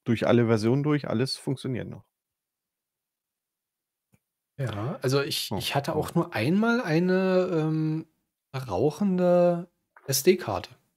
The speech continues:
Speaker 2: Da
Speaker 1: <laughs>
Speaker 2: dachte ich: „Oh, das war's jetzt mit, mit der Gerät.“ Habe 'ne neue S D-Karte aus dem Schubfach genommen, äh, die, äh,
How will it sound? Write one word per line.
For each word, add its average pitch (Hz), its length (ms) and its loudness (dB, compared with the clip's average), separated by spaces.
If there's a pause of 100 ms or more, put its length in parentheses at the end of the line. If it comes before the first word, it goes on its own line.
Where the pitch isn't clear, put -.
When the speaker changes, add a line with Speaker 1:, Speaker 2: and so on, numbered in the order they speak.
(1000)
Speaker 2:
Da 110 80 4
Speaker 1:
<laughs> - 0 -
Speaker 2:
dachte 123 300 -2
ich: - 180 -6
„Oh, 180 220 4
das 135 240 2
war's 101 240 2
jetzt - 180 -6
mit, 156 260 -4
mit 143 220 -2
der 151 80 4
Gerät.“ 160 500 4 (1500)
Habe 113 180 -10
'ne 98 60 -4
neue 92 220 -2
S - 160 -4
D-Karte 120 440 -2
aus 143 200 -2
dem 143 260 0
Schubfach - 480 -2
genommen, 208 960 0
äh, - 20 0
die, 139 380 -2
äh, 120 600 -4